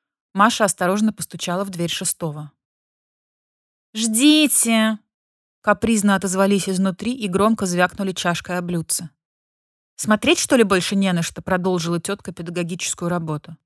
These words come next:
Подросток на секунду оторвался от телефона, оглядел помещение загса, скользнул рассеянным взглядом по тетке, по Маше и старикам и снова уткнулся в гаджет. "Здесь смотреть не на что".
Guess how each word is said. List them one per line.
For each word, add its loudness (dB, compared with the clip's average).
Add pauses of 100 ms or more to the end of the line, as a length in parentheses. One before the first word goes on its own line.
(500)
Подросток 0
на 2
секунду 0
оторвался 2
от -2
телефона, 0
оглядел 0
помещение -4
загса, 0 (240)
скользнул 2
рассеянным 2
взглядом -2
по 0
тетке, -4 (260)
по 2
Маше 4
и -2
старикам -2
и 2
снова -2
уткнулся -4
в -8
гаджет. -2 (920)
"Здесь 0
смотреть 4
не 2
на 2
что". -10